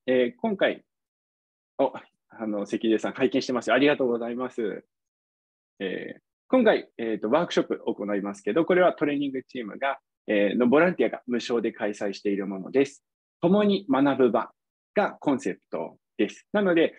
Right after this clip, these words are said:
まあ、私の方でいろいろプレゼンしてますけれども、答えを全部知っているつもりではないし、あの、ぜひ皆さんの方で情報を共有し合って、お互いに質問したり、お互いに答え合ったりできればいいなと思ってます。えー、そして、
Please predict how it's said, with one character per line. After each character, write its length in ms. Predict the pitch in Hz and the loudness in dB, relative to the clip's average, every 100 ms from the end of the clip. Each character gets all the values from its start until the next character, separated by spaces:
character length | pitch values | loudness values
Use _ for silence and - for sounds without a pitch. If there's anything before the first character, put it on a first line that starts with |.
| _ | _
ま 80 | - | 2
あ、 40 | 202 | 2
私 260 | 202 196 | 4 -2
の 180 | 208 208 | -2 -6
方 180 | 214 185 | -4 -4
で 200 | 139 - | -4 -6
い 80 | 117 | -4
ろ 80 | 120 | -2
い 40 | |
ろ 80 | 117 | -2
プ 100 | - | -2
レ 100 | 131 | -4
ゼ 120 | 131 | -4
ン 60 | 123 | -10
し 100 | - | -6
て 100 | 135 | -4
ま 160 | 139 | -4
す 80 | - | -6
け 140 | - 110 | -4 -2
れ 100 | 107 | -2
ど 140 | 92 | -4
も、 240 | 120 131 _ _ _ | -4 -4 _ _ _
答 240 | - 143 185 | -2 2 2
え 60 | |
を 100 | 127 | 2
全 200 | 98 160 | 2 2
部 80 | 110 | 2
知 140 | - | -4
っ 20 | 101 | -4
て 160 | - | 0
い 60 | 113 | 0
る 100 | 110 | 0
つ 140 | - | -4
も 100 | 113 | -4
り 100 | 113 | -4
で 80 | 110 | -6
は 100 | 90 | -8
な 140 | 90 | -10
い 80 | 90 | -12
し、 260 | - - - _ - | -12 -16 -18 _ -8
あ 100 | 101 | -4
の、 300 | 98 92 - - | 0 -2 -2 -8
ぜ 180 | 117 143 | -2 2
ひ 100 | 123 | 6
皆 260 | 131 185 | 6 4
さ 140 | 180 156 | 2 0
ん 60 | |
の 80 | 131 | 0
方 200 | - 165 | 2 2
で 100 | 139 | 4
情 180 | 107 113 | 4 2
報 120 | 120 | 2
を 80 | 107 | 0
共 180 | - 117 | 2 4
有 120 | 110 | 4
し 140 | - | 2
合 60 | 104 | 0
っ 80 | - | -2
て、 140 | - | -8
お 80 | 101 | -6
互 280 | 104 101 101 | -2 0 0
い 20 | |
に 100 | 95 | -2
質 220 | - - | -6 -6
問 160 | 120 117 | -6 -2
し 40 | |
た 120 | 185 | 2
り、 200 | 175 - _ _ _ - | 2 2 _ _ _ -2
お 80 | |
互 240 | 135 123 127 | 0 2 2
い 40 | |
に 120 | 190 | 0
答 220 | 202 131 113 | 0 0 0
え 60 | |
合 20 | |
っ 60 | 110 | 0
た 60 | - | -6
り 120 | 85 113 | -8 -2
で 140 | 107 | 0
き 80 | 101 | 2
れ 120 | 92 | 0
ば 140 | 87 | 0
い 80 | 95 | -4
い 40 | 101 | 0
な 160 | 156 | 0
と 260 | 147 101 - _ - | 2 0 -2 _ -6
思 160 | 101 | -6
っ 80 | 95 | -6
て 80 | 90 | -6
ま 160 | 120 | -4
す。 160 | 123 _ _ _ _ _ _ _ | -4 _ _ _ _ _ _ _
え 240 | - 131 131 | -2 0 0
ー、 40 | |
そ 120 | - | 0
し 80 | 165 | 2
て、 260 | 175 160 | 2 0